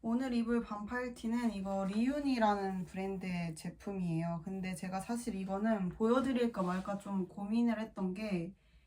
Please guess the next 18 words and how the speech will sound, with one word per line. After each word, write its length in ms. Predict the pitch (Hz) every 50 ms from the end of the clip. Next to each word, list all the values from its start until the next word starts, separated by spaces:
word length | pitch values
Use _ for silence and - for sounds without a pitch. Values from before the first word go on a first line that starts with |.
| _ _ _
이번 300 | - 226 233 247 277 285
시즌 320 | 277 285 277 254 240 226 208
제품이 460 | - 196 - - - 226 214 202 180
아니어가지고 1120 | 165 165 165 180 190 196 196 185 180 170 156 - 170 156 - 165 165 165 170 170 170 165 160
이거를 380 | 165 165 180 180 175 170 165
지금 380 | 156 - - 156 165 165 160 156
구할 500 | 156 - - 202 220 240 254 254 254 247
수가 260 | 240 - - 233 180
없거든요, 500 | 160 151 156 - 175 165 151 151 151 160 160
똑같은 400 | 185 - 220 220 - - 170 156
거를. 280 | 156 156 196 226 302 - - - - - - _ _ _ _ _
그리고 380 | - - 202 202 190 185 185 -
또 220 | - 185 180 180
한번 420 | 185 190 247 262 269 262 247 226 208
보여드렸던 760 | - 202 208 226 240 240 247 247 233 226 214 - 208 208 208
적이 300 | 190 196 196 185 180 175
있긴 300 | 175 - - - 190 190
있어가지고 1080 | 180 180 - - 202 190 185 185 185 - - 175 - 214 214 202 190 170 160 160 - -